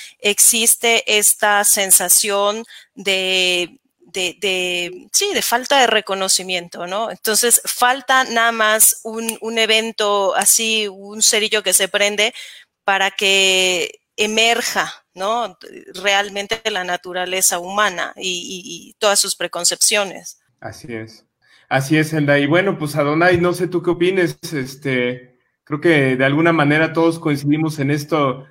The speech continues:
Speaker 2: en estos puntos, ¿no? Este, independientemente de las edades, independientemente inclusive de la nacionalidad, como mencionaba Elda,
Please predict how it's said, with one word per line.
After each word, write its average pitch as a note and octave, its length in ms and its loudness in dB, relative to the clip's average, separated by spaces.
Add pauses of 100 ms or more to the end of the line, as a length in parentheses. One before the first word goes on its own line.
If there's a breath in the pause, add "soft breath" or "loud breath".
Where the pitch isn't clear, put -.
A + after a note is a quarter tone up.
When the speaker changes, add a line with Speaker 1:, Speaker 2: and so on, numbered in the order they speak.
Speaker 2:
en C3+ 140 0
estos E3 320 0
puntos, E3+ 480 0
¿no? F3+ 240 0
Este, B2+ 320 -2
independientemente G#3 800 0
de E3 120 6
las C3 260 0
edades, D#3+ 380 2
independientemente D3+ 840 0
inclusive C#3 500 0
de C3+ 60 2
la A#2 120 2
nacionalidad, B2+ 600 -2
como D3 180 -2
mencionaba C#3 420 0
Elda, D3 360 0